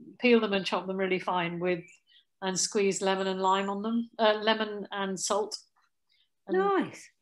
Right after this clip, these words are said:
Speaker 1: Mm.
Speaker 2: So you don't cook them necessarily?
Speaker 1: No.
Speaker 2: No, okay.
Speaker 1: I wouldn't cook muli.
Speaker 2: No, 'cause, um, I was reading about fodder radishes today, and there's one called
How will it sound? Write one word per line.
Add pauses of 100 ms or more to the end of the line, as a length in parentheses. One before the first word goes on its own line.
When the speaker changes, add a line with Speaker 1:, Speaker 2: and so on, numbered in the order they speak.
Speaker 1:
Mm. (240)
Speaker 2:
So
you
don't
cook
them
necessarily? (440)
Speaker 1:
No. (640)
Speaker 2:
No, (300)
okay. (460)
Speaker 1:
I
wouldn't
cook (120)
muli. (720)
Speaker 2:
No, (460)
'cause,
um,
I
was
reading
about
fodder
radishes
today,
and
there's
one
called